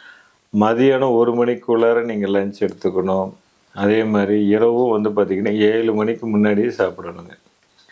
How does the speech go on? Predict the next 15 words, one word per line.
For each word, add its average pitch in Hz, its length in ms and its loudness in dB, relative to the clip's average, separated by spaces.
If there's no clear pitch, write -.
அப்படி 107 260 0
சாப்பிடும்போது 127 1120 0
உங்களுடைய 113 880 0
ஜீரண 123 440 0
சக்தி 117 760 -4
சீராக 117 560 0
இயங்கும். 104 480 0
காலைல 110 340 2
எந்திரிச்சோடனே 107 540 -2
மோஷன் 98 380 -6
போகும். 87 260 -14
இப்ப 139 160 2
இந்த 135 140 2
நேரம் 139 520 0
மாறி 139 300 -2